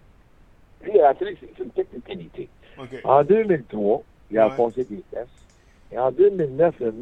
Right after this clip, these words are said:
Speaker 1: New York Times a sorti qu'il avait testé justement positif.
Speaker 2: Ok.
Speaker 1: Lui, il dit, « J'en ai jamais pris. »
Speaker 2: Hmm.
Speaker 1: Et en deux mille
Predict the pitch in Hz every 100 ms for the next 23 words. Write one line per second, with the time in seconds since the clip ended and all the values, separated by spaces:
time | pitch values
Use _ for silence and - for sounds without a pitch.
0 | 120 139 147 120 - 127 143 143 107 -
1 | 110 _ - 170 - 135 147 - _ _
2 | _ 117 117 139 147 - 123 - 160 143
3 | 113 120 131 - 120 101 85 - 80 _
4 | _ - - 127 113 185 180 135 170 143
5 | 143 139 117 123 110 - 80 - - _
6 | 131 131 _ _ _ _ _ - 117 127
7 | 127 196 160